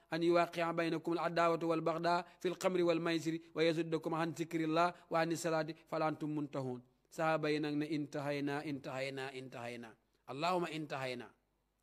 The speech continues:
Omar ibn Khattab ak ñi mel ni moom. Kon sàngara ngoog, noonu la garaawee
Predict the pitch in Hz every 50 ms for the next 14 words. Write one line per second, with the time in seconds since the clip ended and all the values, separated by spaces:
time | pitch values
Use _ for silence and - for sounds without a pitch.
0 | _ 135 143 147 139 139 139 143 - 135 117 135 143 131 135 131 131 127 127 123
1 | 123 123 120 117 110 - _ _ _ _ _ _ _ _ _ - 160 160 170 170
2 | 175 190 - _ _ _ _ _ _ _ _ _ _ _ - - 151 156 165 170
3 | 175 175 180 180 180 185 180 180 208 185 - _ _ _ _ _ _ _ _ _
4 | _ _ _ _ _ _ _ _ _ - 139 147 156 165 175 180 180 180 175 165
5 | 175 170 170 170 170 170 170 165 160 160 165